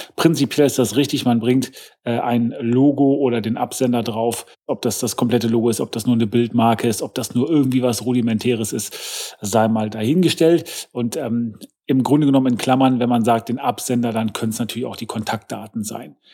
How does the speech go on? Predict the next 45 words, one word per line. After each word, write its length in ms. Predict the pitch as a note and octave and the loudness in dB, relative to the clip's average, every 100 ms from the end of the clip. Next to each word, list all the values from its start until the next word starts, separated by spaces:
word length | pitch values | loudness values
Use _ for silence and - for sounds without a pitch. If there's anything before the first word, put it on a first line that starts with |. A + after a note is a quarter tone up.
| - - _ _ - | -20 -20 _ _ -8
Hier 460 | - D3+ A3 D3 | -2 4 4 6
wichtig, 560 | D3 - G3+ A3+ - - - | 2 2 2 0 -2 -10 -6
bringt 320 | - C#3+ F#3 | -2 0 0
immer 220 | E3+ D3+ | 2 2
das 280 | C3+ D3+ - | 4 2 0
drauf, 480 | - - G#3 G#3+ G3+ | -2 0 0 -2 -4
was 360 | B2 - - | -2 -2 -2
ihr 280 | A#3 C#3+ A#2 | 0 0 2
wollt, 440 | A#2 C3 F#3+ G3 C#3 | 2 2 2 -2 -4
was 220 | C#3 - | -4 -2
die 80 | C3+ | -2
Leute 320 | B2 C3+ C#3 | 0 0 0
benutzen, 400 | B2 A#2 C3+ - | -2 -4 -4 -2
also 220 | D#3 B2+ | -2 -2
der 260 | A2 B2 - | -2 0 0
Kanal, 640 | - D3+ B2+ A#2+ E3 D3+ | 0 0 2 0 0 -2
wie 100 | B2+ | -2
ihr 200 | C#3+ C#3+ | 2 2
auch 200 | C3+ B2+ | 2 0
angesprochen 760 | C3 F#3+ D3+ - - A2 A#2+ A2 | 0 0 0 -2 -4 -4 -2 -2
werden 280 | A2 G#2+ G#2+ | 0 0 -2
wollt. 380 | A#2 C3 - _ _ _ _ - _ - | -2 -4 -6 _ _ _ _ -20 _ -2
Wenn 240 | A#2 C3 | 2 4
ihr 180 | D#3 D3 | 4 4
sagt, 220 | D3 C#3 | 4 2
ihr 100 | D3 | 2
wollt 120 | C3 | 2
unbedingt 280 | D3+ C#3 A#2+ | 2 2 2
Faxe 300 | - - D#3 | 0 -4 -4
bekommen, 280 | D#3 D#3+ D3 | -2 0 0
bringt 260 | A#2 C#3+ | -2 -2
das 120 | C3 - | -2 -2
Thema 300 | D3 C#3 A#2 | 0 0 0
Fax 300 | C#3 C#3+ - | -2 -2 -2
mit 160 | A2+ | -2
drauf. 320 | A2 C3+ D3 | 0 0 0
Wenn 100 | C3+ | 0
ihr 60 | C3 | 0
es 100 | A2+ | 0
nicht 160 | C3 C3+ | -2 0
wollt, 160 | C3 | 0
lasst 200 | C3 B2 | 0 -4
es 120 | C3 | -4
aber 220 | C3 A#2+ B2+ | -2 0 2
weg. 280 | C3+ - | 0 0